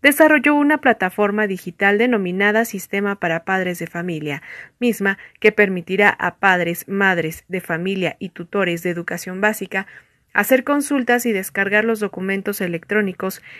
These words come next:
que certifican los estudios realizados en el ciclo escolar dos mil diecinueve, dos mil veinte.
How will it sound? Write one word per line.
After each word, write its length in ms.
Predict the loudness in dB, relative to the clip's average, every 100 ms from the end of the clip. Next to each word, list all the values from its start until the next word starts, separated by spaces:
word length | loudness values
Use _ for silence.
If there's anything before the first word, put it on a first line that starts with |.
| -16 -2
que 120 | 0
certifican 800 | 2 0 0 -2 -2 -2 0 0
los 200 | 0 -2
estudios 440 | -6 -2 0 0
realizados 680 | 0 -2 -2 -4 -2 -2 -2
en 140 | -2 -4
el 100 | -6
ciclo 320 | -8 -6 -4
escolar 500 | -4 -6 -2 2 2
dos 200 | 0 -6
mil 180 | -8 -6
diecinueve, 640 | -6 -8 -8 -4 -2 0
dos 220 | -2 -6
mil 180 | -8 -8
veinte. 480 | -6 -6 -6 -10 -10